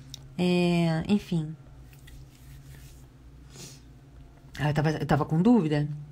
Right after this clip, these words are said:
E aí, comecei a imaginar o uso. Se essa plantinha, que é um leu-, leuco-, leucofilo, lindíssimo, lindíssimo. Um tá bonito e outro não, né? Aí tem que tratar, ver o que que é.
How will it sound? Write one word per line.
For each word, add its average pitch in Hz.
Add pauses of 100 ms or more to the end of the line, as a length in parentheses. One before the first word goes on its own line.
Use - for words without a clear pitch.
(1900)
E 170
aí, 170 (1120)
comecei 190
a 202
imaginar 208
o 226
uso. 165 (340)
Se -
essa 254
plantinha, 202
que 151
é -
um 175
leu-, 190
leuco-, 208
leucofilo, 202
lindíssimo, 185 (180)
lindíssimo. 175 (280)
Um 202
tá 214
bonito 208
e 233
outro 240
não, 175
né? 180 (260)
Aí 170
tem 190
que -
tratar, 208
ver 156
o -
que 165
que 208
é. 156